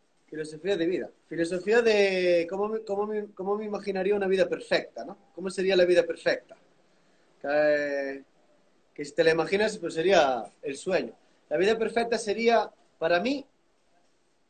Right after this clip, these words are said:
eh, poder vivir del propio cultivo lo máximo posible, una vida completamente rural, cerca del mar,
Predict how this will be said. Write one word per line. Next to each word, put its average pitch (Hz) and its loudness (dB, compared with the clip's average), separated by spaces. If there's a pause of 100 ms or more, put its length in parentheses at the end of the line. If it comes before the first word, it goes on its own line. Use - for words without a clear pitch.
(240)
eh, 147 -4 (840)
poder 196 0
vivir 185 0 (480)
del 151 -6
propio 185 2
cultivo 208 -2
lo 190 0
máximo 185 -2
posible, 233 -4 (120)
una 175 0
vida 175 4
completamente 175 -2
rural, 175 -2 (1600)
cerca 175 4
del 151 2
mar, 202 4